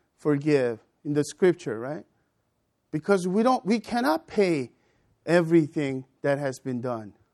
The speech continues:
But God, to put it very bluntly, God's justice is every single sin will be punished.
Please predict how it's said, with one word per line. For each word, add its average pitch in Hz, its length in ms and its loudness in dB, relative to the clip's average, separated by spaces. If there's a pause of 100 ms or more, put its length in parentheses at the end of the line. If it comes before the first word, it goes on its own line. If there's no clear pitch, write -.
(1400)
But 147 260 -4
God, 196 480 -2 (1700)
to 170 120 -6
put 175 220 -2
it 151 120 -2
very 139 240 -2
bluntly, 131 680 -10 (1700)
God's 165 360 -2
justice 160 640 -2
is - 80 -20 (180)
every 214 640 0
single 214 800 -2
sin 123 580 -6 (760)
will 135 160 0
be 127 140 -2
punished. - 580 -14